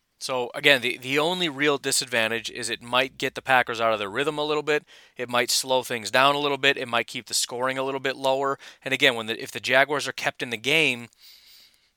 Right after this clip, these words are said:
that's not great. You know, it gives them an opportunity, a couple little flukes here and there, a, a errant fumble or pick because of, you know, whether it's a wind gust or something happens.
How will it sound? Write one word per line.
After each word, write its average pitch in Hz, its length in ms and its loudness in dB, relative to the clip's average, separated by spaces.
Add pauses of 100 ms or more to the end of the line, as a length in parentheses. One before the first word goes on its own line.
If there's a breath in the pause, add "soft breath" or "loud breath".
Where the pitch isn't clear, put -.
(340)
that's 135 220 0
not 127 180 6
great. 131 540 2 (100)
You 135 80 -4
know, 135 140 2
it 135 80 -8
gives 131 160 0
them 135 160 0
an 127 40 -2
opportunity, 143 560 2
a 135 40 2
couple 143 320 -2
little 131 160 -4
flukes 147 400 -4
here 135 180 0
and 123 100 -6
there, 147 240 4
a, 120 220 2
a 117 280 -2 (360 loud breath)
errant 147 320 6
fumble 147 440 2
or 131 380 0
pick - 480 0
because 123 280 -6
of, 110 340 -10
you 110 80 -14
know, 110 200 -6
whether 113 300 -6
it's 110 120 -6
a 101 40 -8
wind 135 300 -2
gust 135 400 4
or 98 140 -4
something 143 480 -2
happens. 131 500 0